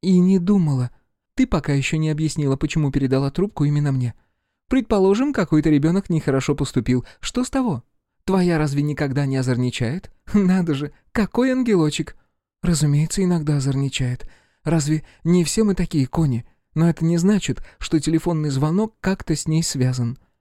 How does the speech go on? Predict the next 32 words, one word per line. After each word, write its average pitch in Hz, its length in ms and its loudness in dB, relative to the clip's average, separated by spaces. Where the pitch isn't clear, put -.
Ты 220 100 2
не 214 160 2
имеешь 214 280 0
никакого 190 440 -2
права 135 320 0
утверждать 139 560 -2
обратное». 143 500 -2
«Ладно, 196 440 2
ладно, 131 420 -2
может, 185 380 0
это 180 180 0
те 180 220 0
дети, 208 340 -2
с 147 80 -4
которыми 143 480 -2
у 143 120 0
нас 139 260 -2
были 139 160 0
проблемы 127 500 0
во 127 140 0
время 127 260 0
викторины? 175 640 -4
Ты 233 100 0
же 175 140 2
не 165 120 0
станешь 175 380 -6
отрицать, 214 480 -6
что 247 260 -2
имела 156 240 2
к - 80 -6
ней 151 140 0
отношение?» 127 600 -2